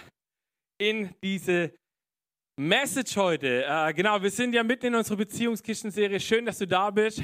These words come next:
Sag doch mal deinem Nachbarn, ich glaube, Gott hat heute was vorbereitet, weil die Technik spinnt, oder? Okay, sag es mal deinem Nachbarn, auch zu Hause am Stream. Ähm, sag mal ganz laut deinem Nachbarn,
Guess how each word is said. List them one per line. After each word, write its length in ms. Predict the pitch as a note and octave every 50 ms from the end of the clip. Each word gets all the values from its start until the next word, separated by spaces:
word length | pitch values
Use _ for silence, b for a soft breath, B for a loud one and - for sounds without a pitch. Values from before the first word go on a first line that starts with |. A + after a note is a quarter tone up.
| - -
Sag 240 | - - F#3+ A3+ -
doch 80 | A#3+
mal 160 | A#3 A#3 A3+ G#3+
deinem 180 | G#3+ G3+ F#3+ F#3+
Nachbarn, 420 | G3 G#3+ G3+ - - G#3+ G#3 G3
ich 100 | F3+ -
glaube, 300 | - F#3 G3 G#3+ G#3 F#3+
Gott 140 | F#3 G3+ G3+
hat 140 | G3+ G3 E3
heute 220 | F#3 F3+ F3 F3
was 140 | E3 D#3 -
vorbereitet, 580 | - F3 E3+ E3 D#3 C#3+ C3+ C3+ C3 C3 B2
weil 220 | B2+ D3 E3 E3+ E3+
die 80 | E3+
Technik 340 | D#3+ - E3+ D#3+ D3+ E3 C3+
spinnt, 320 | - - C#3+ B2+ A#2 A2+ B2+
oder? 240 | D3+ F#3+ A3+ A#3+ A#3 _ _ _ _ _ _ _ _ _ _ _ _ B B B
Okay, 180 | F#3 F3 E3 E3+
sag 180 | D3+ G3+ A3
es 80 | A#3 G3
mal 120 | A3+ A#3
deinem 160 | G#3+ G#3+ G3+
Nachbarn, 400 | G3 A3 A#3+ - - B3+ A#3 A3+
auch 120 | A3+ B3 A3+
zu 200 | - B3+ G#3+ -
Hause 420 | A3 A3+ B3 B3 - - B3 A3+
am 80 | G#3+ G3+
Stream. 460 | - - - A3 A3+ A3+ A3+ A3 F#3+ - - _ B B B B _ -
Ähm, 280 | D#3+ E3 E3+ F3 F3+
sag 240 | E3+ D3 G3 G#3 A#3
mal 100 | A3+ A3+
ganz 240 | G#3 G#3+ A3 G3+ -
laut 300 | G#3+ G#3 G3+ G#3+ G#3+ G3
deinem 140 | G3 F#3 F#3
Nachbarn, 540 | F#3 F#3+ F#3 - - G3 F#3 F#3 F#3 F3+